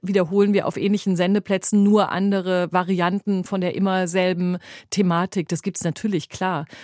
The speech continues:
Und das, es gibt's aber ehrlich gesagt auch bei anderen Themen. Also da sind wir relativ offen, <laughs> uns gegenseitig zu hinterfragen, ob wir schon wieder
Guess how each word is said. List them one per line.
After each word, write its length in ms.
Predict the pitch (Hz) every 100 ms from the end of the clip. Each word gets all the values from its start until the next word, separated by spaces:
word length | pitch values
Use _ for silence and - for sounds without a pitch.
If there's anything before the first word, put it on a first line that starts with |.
| -
Und 160 | 185 190
das, 140 | 190
es 160 | 175 -
gibt's 220 | 196 -
aber 180 | 185 -
ehrlich 220 | 180 202
gesagt 260 | 202 190
auch 120 | - 165
bei 120 | 185
anderen 340 | 185 226 175
Themen. 380 | - 170 160 160
Also 200 | - 180
da 100 | 180
sind 260 | 180 190 -
wir 240 | 180 170
relativ 380 | 196 208 202 -
offen, 380 | 190 220 196 185
<laughs> 220 | 202 175
uns 240 | - 196 -
gegenseitig 540 | 208 196 190 180 190 208 - - - -
zu 160 | - 208
hinterfragen, 760 | 202 202 170 - 160 196 208
ob 200 | 175 175
wir 80 | 196
schon 240 | 196 185
wieder 440 | 185 220 190 202